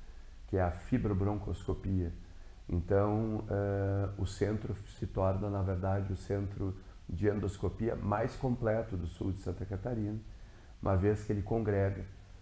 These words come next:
tanto endoscopia e colonoscopia para o adulto, endoscopia e colonoscopia para a criança e agora a fibrobroncoscopia,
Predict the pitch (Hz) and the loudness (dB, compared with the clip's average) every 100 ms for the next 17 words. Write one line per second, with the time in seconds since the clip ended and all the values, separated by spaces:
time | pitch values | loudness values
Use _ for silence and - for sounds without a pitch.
0 | - - 110 117 113 107 101 - 92 107 | -16 2 4 6 4 2 0 0 -2 -2
1 | 107 - 98 95 95 92 85 92 - 110 | -2 0 0 2 0 -2 0 0 0 0
2 | 110 101 101 101 - - - - - - | 0 -2 -2 -8 -14 -16 -16 -18 -18 -16
3 | - 98 92 - 98 - 98 98 95 92 | -4 0 0 0 -2 0 -2 0 0 0
4 | 98 101 95 98 98 110 113 101 110 104 | -4 -2 -2 0 -2 0 0 0 -2 -4
5 | - - 101 98 101 92 92 98 - - | -8 -6 -4 -2 0 2 0 -2 -8 -14
6 | - - 87 - 107 98 98 101 101 98 | -16 -4 -2 0 0 2 2 4 2 0
7 | 95 - 98 - 95 | -4 -2 -2 0 0